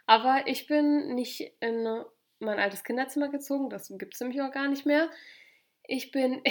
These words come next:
<laughs> in den Keller gezogen von uns. Naja, Keller ist nicht so richtig, also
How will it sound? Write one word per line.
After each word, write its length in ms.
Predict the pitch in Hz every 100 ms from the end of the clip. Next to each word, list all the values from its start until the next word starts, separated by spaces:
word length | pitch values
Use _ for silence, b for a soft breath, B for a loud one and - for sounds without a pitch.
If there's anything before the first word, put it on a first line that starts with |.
| -
<laughs> 200 | - - 349
in 140 | 214
den 160 | 233 226
Keller 320 | 415 480 254
gezogen 640 | 240 - 262 269 254 320
von 220 | 311 226
uns. 380 | 214 247 311 359 B B B B -
Naja, 220 | 208 202
Keller 420 | - 226 220 208
ist 140 | 214 226
nicht 160 | 214
so 80 | 208
richtig, 500 | 214 226 - 247 -
also 280 | 196 196